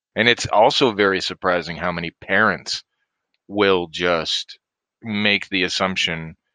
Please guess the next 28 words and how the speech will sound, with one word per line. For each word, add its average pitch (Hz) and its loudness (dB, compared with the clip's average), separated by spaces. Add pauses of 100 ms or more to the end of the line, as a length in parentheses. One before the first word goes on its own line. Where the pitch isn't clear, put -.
(160)
So - -8
you 101 -2
still 131 4
have 104 0
to 104 -4
go 98 0
to 95 -6
the, 85 -4 (360)
the 196 -4
individual 180 -2
themselves 90 -4
and 92 -6
say, 87 -2
"Is 92 -8
this 98 -4
what 95 0
you 98 -4
want?" 82 -2 (720)
You 92 -2
know, 87 2
it, 95 -6
where 95 2
a 95 4
lot 92 4
of 92 0
times 87 -2 (220)
even 110 0
parents 101 0